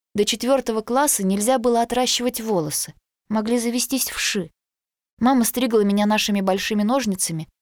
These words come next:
и я ходила вся как стриженная деда Ванина овечка, ступеньками.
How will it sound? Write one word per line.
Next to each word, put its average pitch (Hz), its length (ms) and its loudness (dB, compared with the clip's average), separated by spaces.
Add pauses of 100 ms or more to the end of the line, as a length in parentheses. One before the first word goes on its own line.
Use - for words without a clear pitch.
(220)
и 226 80 0
я 262 140 4
ходила 269 400 2
вся 294 220 0
как 240 200 -2
стриженная 254 560 0
деда 233 260 2
Ванина 247 420 4
овечка, 202 520 -2 (280)
ступеньками. 170 840 -4